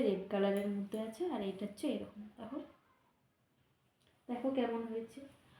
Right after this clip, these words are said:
আমার তো ভীষণই পছন্দ হয়েছে। তো তোমাদের কেমন লাগলো অবশ্যই কিন্তু কমেন্ট করে জানাবে। আর একটা নিয়েছি, এটা হচ্ছে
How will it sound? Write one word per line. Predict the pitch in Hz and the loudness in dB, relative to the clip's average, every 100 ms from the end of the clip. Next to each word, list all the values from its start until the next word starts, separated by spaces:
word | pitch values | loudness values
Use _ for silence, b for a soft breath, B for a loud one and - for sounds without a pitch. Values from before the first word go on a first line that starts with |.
| B B | B B
আমার | 220 240 247 | 0 2 2
তো | 233 | 2
ভীষণই | 226 214 240 233 240 | 2 4 4 4 4
পছন্দ | 214 208 220 214 220 | 2 2 2 4 4
হয়েছে। | 214 214 208 233 247 | 6 6 6 0 2
তো | 247 240 | 2 2
তোমাদের | 220 214 220 226 | 2 2 2 2
কেমন | 220 202 208 208 | 2 2 4 4
লাগলো | 190 190 214 240 | 4 0 0 2
অবশ্যই | 202 202 - 226 | 4 4 2 0
কিন্তু | 240 247 262 | 0 -2 0
কমেন্ট | 214 196 196 214 | 0 2 0 0
করে | 220 220 | -2 0
জানাবে। | 190 190 190 247 269 B B - | -2 0 0 0 -2 B B 0
আর | 220 208 | 4 4
একটা | 214 220 208 | 2 2 2
নিয়েছি, | 196 185 185 196 180 - - - - 240 | 2 0 -4 -8 -8 -12 -18 -18 -6 -2
এটা | 226 226 | 0 0
হচ্ছে | 214 - 262 | -2 -4 -2